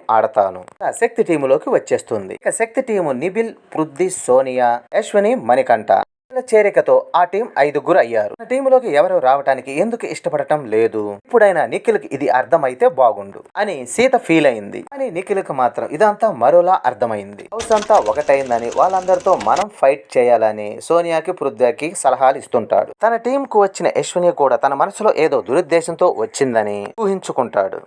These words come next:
తర్వాత బిగ్ బాస్ ఓ పెద్ద భూకంపం హౌస్ లోకి రాబోతోందని ట్విస్ట్ ఇస్తాడు. మనల్ని సవాల్ చేస్తూ కొంతమంది ఇంట్లోకి రాబోతున్నారని వాళ్ళని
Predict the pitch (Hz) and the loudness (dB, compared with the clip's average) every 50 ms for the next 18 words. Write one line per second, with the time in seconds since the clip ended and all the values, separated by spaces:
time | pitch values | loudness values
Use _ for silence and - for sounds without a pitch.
0 | _ _ - 240 233 247 262 247 - 196 131 151 165 139 143 151 127 - - - | _ _ -4 0 2 2 2 2 0 -2 -6 -6 -6 -2 -2 -2 -2 -2 0 0
1 | 190 202 196 202 202 202 202 240 175 147 180 202 - 202 196 196 190 196 190 - | 0 0 2 2 2 2 2 0 0 0 -2 -2 0 0 -2 0 0 -2 -2 0
2 | - 131 160 170 - 185 180 175 175 156 113 110 123 123 123 127 123 127 135 127 | 0 -2 -4 -4 -4 -2 -2 0 0 2 2 2 2 0 -2 -4 -2 0 0 -2
3 | 113 107 107 110 113 - - 226 226 - - 262 220 151 - - - - 98 92 | -2 -4 -6 -6 -8 -6 -4 -4 -4 -4 -4 -2 -2 -2 -2 0 0 0 0 0
4 | 98 90 - _ - 254 254 254 240 202 - - 185 208 233 233 226 - - 175 | -4 -12 -20 _ -4 0 0 0 0 -2 -2 0 0 2 0 0 -2 -2 -4 -6
5 | 165 - - - - 196 247 240 - 233 220 220 202 165 - 143 190 196 - 220 | -4 -2 -4 -2 0 0 -2 0 -2 -4 -4 -4 -8 -10 -12 -12 -8 -2 0 0
6 | 202 - - 113 123 151 151 151 151 - - 120 120 117 113 110 113 104 - 135 | 0 0 2 0 0 2 2 0 -2 -2 -2 0 0 0 0 0 -4 -4 0 0
7 | 170 190 220 254 | 0 0 0 -2